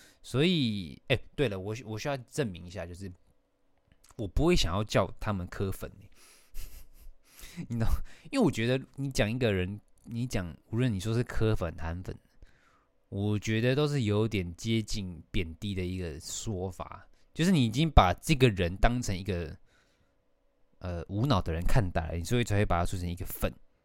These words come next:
懂我意思吗？所以我都会说柯文哲的支持者，或者是，啊，韩国就算了，韩国一直是，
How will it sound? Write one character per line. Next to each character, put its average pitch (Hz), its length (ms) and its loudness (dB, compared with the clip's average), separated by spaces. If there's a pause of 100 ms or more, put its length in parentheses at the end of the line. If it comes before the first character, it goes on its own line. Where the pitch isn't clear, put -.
(540)
懂 90 80 -6
我 90 40 -2
意 85 40 -4
思 82 80 -8
吗？ 82 80 -8
所 180 140 2
以 160 40 6
我 101 80 4
都 123 120 0
会 123 100 4
说 117 200 -2
柯 - 300 -2
文 98 160 -4
哲 80 140 -8
的 82 120 -6
支 131 220 -6
持 92 220 -4
者， - 240 -8 (640)
或 101 180 -2
者 95 40 2
是， 90 680 -4 (600)
啊， 110 80 -2
韩 151 120 6
国 139 140 6
就 147 100 2
算 123 220 4
了， 95 140 -2
韩 113 140 0
国 123 160 2
一 120 40 4
直 117 100 0
是， 117 180 -8